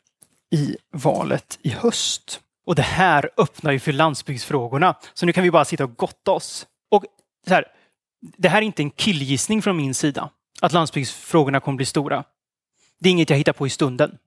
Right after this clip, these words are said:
Om man går till statsvetarna på Göteborgs universitet så säger de att alla partier just nu slåss om landsbygdsväljarna. Och det man märkte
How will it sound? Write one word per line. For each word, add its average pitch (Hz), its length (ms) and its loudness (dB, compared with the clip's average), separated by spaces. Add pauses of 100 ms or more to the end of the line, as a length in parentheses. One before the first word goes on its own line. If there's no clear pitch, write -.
(300)
Om - 240 -6
man 185 80 6
går 170 100 2
till 165 120 -2
statsvetarna 170 600 0
på 175 180 -2
Göteborgs 151 440 2
universitet 143 720 0 (380)
så - 160 -6
säger 156 340 4
de 139 160 0
att - 180 -2
alla 160 300 4
partier 139 560 -2 (240)
just 160 540 -2
nu 147 300 2
slåss - 420 -2
om 143 100 -4
landsbygdsväljarna. 151 800 -4 (380)
Och - 220 0 (380)
det 202 120 0
man 208 160 0
märkte 226 520 0